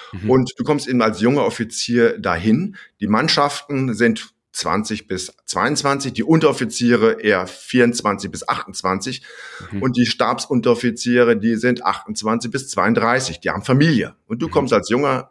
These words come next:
Speaker 2: dreiundzwanzigjähriger Oberfähnrich zur See an Bord
Speaker 1: Mhm.
Speaker 2: und sollst dann gleich eine Offizierrolle da einnehmen. Das ist nicht einfach. Und die Bunde-, und du, du, die Bundeswehr bietet eben oder verlangt, dass du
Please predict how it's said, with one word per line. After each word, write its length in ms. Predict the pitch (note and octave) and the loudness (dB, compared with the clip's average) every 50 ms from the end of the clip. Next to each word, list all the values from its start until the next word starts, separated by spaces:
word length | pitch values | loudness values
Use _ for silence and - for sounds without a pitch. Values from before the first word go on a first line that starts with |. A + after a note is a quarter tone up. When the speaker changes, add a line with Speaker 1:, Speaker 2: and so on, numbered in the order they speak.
| _ | _
Speaker 2:
dreiundzwanzigjähriger 1300 | _ - F#2 A2 B2 C3+ C3 - A#2 A#2+ A2+ - A#2 G#2+ G#2+ A2 A2 A2+ A2 G#2 G#2+ G#2 G#2 F#2+ F#2+ - _ _ _ | _ -2 0 0 0 -2 -4 -4 -6 -6 -4 -4 -4 0 0 2 2 2 2 2 0 -2 -2 -4 -8 -14 _ _ _
Oberfähnrich 800 | A2 A#2+ C3+ C3+ C3+ B2 A#2+ - B2 A#2+ B2 A#2+ A2+ A2 - - | 4 4 6 6 4 2 4 2 2 4 4 2 0 -2 -6 -6
zur 160 | - A2 G2 | -4 -4 -2
See 140 | F#2+ A#2 A#2 | 0 0 0
an 180 | E2 F#2 F2+ | 0 0 0
Bord 380 | D2+ G2 G#2 C3 E3+ F#3 - - - - - - - - - G#2+ F#2+ F2+ | 2 4 4 4 4 0 -2 -10 -14 -20 -20 -20 -20 -20 -18 -16 -12 -6
Speaker 1:
Mhm. 80 | G2+ | -4
Speaker 2:
und 120 | A#2 A2+ A2+ | -4 -4 -2
sollst 320 | - A2 A#2 A2+ - - | 0 0 0 0 -2 -4
dann 120 | A#2 A2 | -4 -2
gleich 180 | A2 G#2+ G#2+ A2 | 0 0 0 0
eine 80 | - G2 | 0 -4
Offizierrolle 640 | F#2+ - G2+ - - - B2+ A#2 G2 F#2 F2 E2 | -6 -6 -10 -10 -6 -4 -4 -2 0 0 -2 -2
da 100 | E2 F2 | -4 -4
einnehmen. 640 | - - D#2+ E2 E2+ F2 F2 F#2 G#2 A2+ A#2 - _ _ _ _ | -4 -4 -6 -6 -6 -4 -4 -4 -4 -4 -6 -10 _ _ _ _
Das 220 | - A2+ B2 B2+ | -4 -4 -4 -2
ist 220 | - D3 C3 - - | -4 -6 -6 -4 -4
nicht 180 | C3+ B2+ - | -4 -4 -2
einfach. 640 | E2+ G2 G#3+ - A3 - - A3+ - - - - _ _ _ _ _ _ _ _ _ _ | 0 0 0 0 0 -2 -4 -6 -6 -12 -18 -20 _ _ _ _ _ _ _ _ _ _
Und 420 | A2 A2 A2+ A2+ A2 A2 - - - - - - - _ _ _ | 2 2 4 4 2 0 -4 -12 -16 -20 -20 -20 -20 _ _ _
die 200 | _ A2 A2+ A#2 | _ -2 -2 -2
Bunde-, 440 | A2 A2 - G#2+ A2 A#2+ A#2+ A#2 - | -2 -2 -4 -2 0 0 0 -2 -4
und 360 | - - A#2+ A2 - - - | -4 -6 -6 -6 -6 -4 -4
du, 60 | D#3 - | -4 0
du, 260 | D#3+ C#3+ D3 D3 C#3+ - | 2 0 0 0 -2 -6
die 60 | - A#2 | -6 2
Bundeswehr 380 | A#2 D3+ F3 D3+ B2+ C3 A#2+ | 2 2 2 2 2 0 0
bietet 480 | A#2 A#2 D#3 E3+ D#3+ C#3+ A2 - - - | 0 0 -2 -2 -2 -6 -8 -8 -4 0
eben 220 | A2 G#2 F#2+ E2 | 0 0 0 0
oder 140 | - G#2 G#2 | -2 -4 -4
verlangt, 560 | G2+ G#2+ F#2+ F#2 F#2+ A2 B2 A#2 - - _ | -2 -2 -2 0 0 0 0 -2 -4 -8 _
dass 220 | - D#2+ F#2+ - - | -10 -8 -8 -8 -6
du 320 | A#2+ B2 B2 - - _ | -6 -6 -6 -6 -10 _